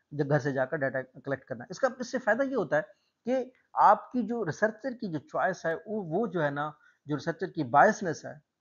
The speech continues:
आ, वो ख़त्म हो जाती है। जो रिसर्चर्स की, आ, मोतसब रवैया, यानी जो आपको अच्छा नहीं लगता, आ, तो आप हो सकता है अगर आप वैसे ही रास्ते में जाते लोगों को इंटरव्यू करें, कोई आपको बुरा लगे, आप उसको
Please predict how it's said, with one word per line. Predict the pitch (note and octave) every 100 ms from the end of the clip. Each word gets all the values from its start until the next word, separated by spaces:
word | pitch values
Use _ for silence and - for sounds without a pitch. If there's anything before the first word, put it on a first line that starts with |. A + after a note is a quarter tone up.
| D3
आ, | C#3
वो | C#3+ C#3+ E3+
ख़त्म | F3 D#3+ D3
हो | B2
जाती | A#2+ A2+ B2
है। | A#2+
जो | A#2+ C3+
रिसर्चर्स | B2 C3 D3 B2
की, | - C3+ B2+ B2+ _ _ _ -
आ, | C3+ C3 - _ _ _ _ _ _ _ _ _ _ _ _ -
मोतसब | C#3+ C#3+ E3+ - F3+
रवैया, | D3+ B2+ A#2 A#2
यानी | C3+
जो | C#3
आपको | D3 D3
अच्छा | D3 - F#3
नहीं | F3
लगता, | D3+ B2 D3 C#3+ - _ _ -
आ, | C#3
तो | C3
आप | D3+ D3+ D#3+
हो |
सकता | D3+ D#3 E3+
है | D#3 D3+
अगर | D3
आप | D3 C3+
वैसे | C#3+ - E3
ही | D#3 C#3+ -
रास्ते | D#3+ - F3
में | D#3
जाते | C#3 D#3
लोगों | C#3 C#3 C3+
को |
इंटरव्यू | C3+ C#3 C3+
करें, | C#3 C3
कोई | C#3+
आपको | C3 C#3
बुरा | B2+ C#3
लगे, | C#3+ C3+
आप | B2 B2
उसको | - C3